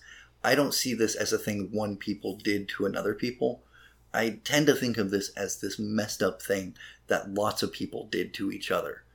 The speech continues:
Because if those poor whites had realized, like, those middle-class whites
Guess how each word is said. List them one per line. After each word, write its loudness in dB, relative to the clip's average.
Because 4
if 2
those 6
poor 8
whites 6
had 0
realized, 2
like, 0
those 2
middle-class 2
whites -4